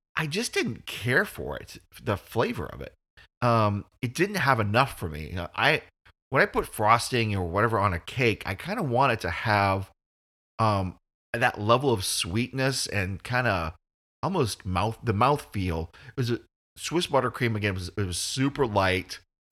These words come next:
um, almost whipped creamy in a way, a li-, a little more than that, I guess, but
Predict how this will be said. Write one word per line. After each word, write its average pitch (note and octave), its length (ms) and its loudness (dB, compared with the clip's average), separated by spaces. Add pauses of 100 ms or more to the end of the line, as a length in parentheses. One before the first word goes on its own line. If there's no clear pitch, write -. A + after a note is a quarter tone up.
(180)
um, G2+ 260 0
almost C#4+ 580 -4
whipped G2+ 420 -4
creamy D4 540 -10 (100)
in F#3 100 -6
a G3 60 -2
way, G3+ 220 2
a G3+ 40 -8
li-, G#3 300 -6 (120)
a E3+ 40 -6
little A3 260 0
more E3 220 4
than G#2 140 0
that, F#2+ 200 4
I C#3+ 80 4
guess, E3+ 380 -2
but G#2+ 360 0